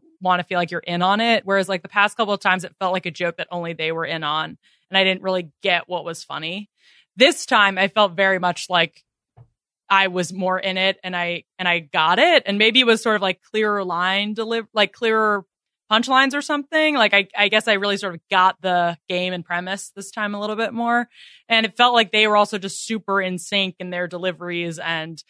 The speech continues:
and everything about it. So I found, I did found it really fun.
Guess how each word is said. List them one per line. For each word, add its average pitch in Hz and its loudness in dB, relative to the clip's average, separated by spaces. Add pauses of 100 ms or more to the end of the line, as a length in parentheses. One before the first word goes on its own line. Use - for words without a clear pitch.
(240)
and 208 2
everything 190 0
about 156 -2
it. - -10
So 190 2
I 202 4
found, 254 4
I 220 4
did 220 2
found 208 2
it 190 -2 (180)
really 196 0
fun. 185 0